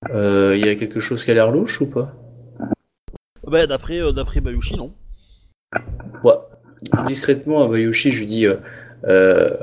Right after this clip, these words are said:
Speaker 1: est-ce qu'il a vérifié s'il y avait pas des faux fonds dans les, dans les conteneurs ou dans le, dans la charrette ?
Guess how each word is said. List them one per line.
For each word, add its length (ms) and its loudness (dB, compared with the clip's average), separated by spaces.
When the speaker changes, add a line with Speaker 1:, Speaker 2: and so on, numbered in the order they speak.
Speaker 1:
est-ce 140 -6
qu'il 100 0
a 60 4
vérifié 520 0
s'il 180 2
y 40 8
avait 80 0
pas 100 2
des 140 0
faux 260 -2
fonds 380 -2
dans 140 2
les, 400 2
dans 100 -2
les 120 -2
conteneurs 680 2
ou 140 0
dans 180 0
le, 200 0
dans 140 -2
la 80 0
charrette ? 480 2